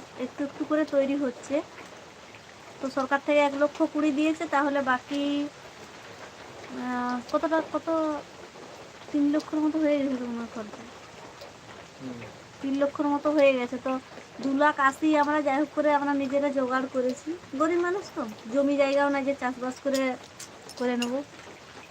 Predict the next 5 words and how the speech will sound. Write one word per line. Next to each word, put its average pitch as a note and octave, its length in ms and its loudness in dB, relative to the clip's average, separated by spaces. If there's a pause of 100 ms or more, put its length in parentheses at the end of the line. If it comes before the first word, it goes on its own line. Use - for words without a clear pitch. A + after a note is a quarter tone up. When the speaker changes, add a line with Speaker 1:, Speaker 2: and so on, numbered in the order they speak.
(1800)
Speaker 1:
ও, A#3+ 80 -6 (500)
এখন C#4+ 560 2
আমি B3+ 540 2
গভর্নমেন্ট C4 680 2
সার্ভিস A#3+ 420 -2